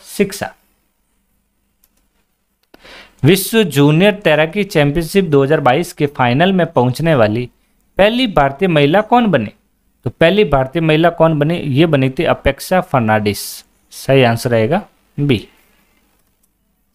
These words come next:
अपेक्षा फर्नांडिस महिला की दो सौ मीटर बटरफ्लाई स्पर्धा के फाइनल में आठवें स्थान पर रही। आयोजन स्थल जो था लिमा पेरू में।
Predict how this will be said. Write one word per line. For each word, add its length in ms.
अपेक्षा 520
फर्नांडिस 540
महिला 340
की 240
दो 200
सौ 220
मीटर 420
बटरफ्लाई 920
स्पर्धा 420
के 160
फाइनल 420
में 140
आठवें 640
स्थान 340
पर 160
रही। 180
आयोजन 420
स्थल 280
जो 140
था 160
लिमा 380
पेरू 400
में। 100